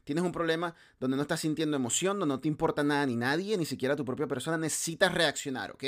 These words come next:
Así que aírate, eso es bueno, pero no peques. Y, y, y para los que no, no están relacionados con el cristianismo, ni la fe, ni religión, ni nada de este tipo de cosas,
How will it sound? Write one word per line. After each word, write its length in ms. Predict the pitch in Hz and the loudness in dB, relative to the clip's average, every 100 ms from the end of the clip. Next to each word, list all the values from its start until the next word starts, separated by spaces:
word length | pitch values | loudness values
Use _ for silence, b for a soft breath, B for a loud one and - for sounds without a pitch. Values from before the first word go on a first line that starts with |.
| 170 - B B B B | -4 -4 B B B B
Así 180 | - | -4
que 120 | 170 190 | 2 4
aírate, 520 | 156 254 185 - - | 6 6 4 0 -8
eso 180 | - 214 | 0 2
es 80 | 143 | 2
bueno, 460 | 135 214 185 - - _ _ _ _ _ | 2 2 0 -4 -16 _ _ _ _ _
pero 180 | 165 156 | 2 4
no 160 | 135 123 | 2 4
peques. 360 | 233 247 139 | 2 2 -6
Y, 80 | 143 | -6
y, 280 | - 143 127 | -4 -4 -2
y 20 | |
para 200 | 135 147 | 0 2
los 120 | 135 139 | 2 0
que 140 | 143 | -2
no, 440 | 135 147 170 127 - B B | -2 -2 0 -2 -6 B B
no 60 | - | -10
están 180 | 123 147 | -2 0
relacionados 500 | 156 147 127 123 147 | 2 0 0 0 -2
con 140 | 135 | -4
el 60 | 117 | -6
cristianismo, 500 | 120 - 123 151 143 | -8 -6 -4 0 0
ni 80 | 120 | 0
la 140 | 98 | -4
fe, 240 | - 143 | 0 0
ni 160 | 135 110 | 0 -4
religión, 420 | 98 107 - 160 | -6 -8 -2 -2
ni 60 | 135 | 0
nada 140 | 139 | -2
de 40 | 143 | -4
este 80 | |
tipo 160 | - 151 | -8 -4
de 60 | 135 | 0
cosas, 340 | 147 156 160 | 0 -2 -6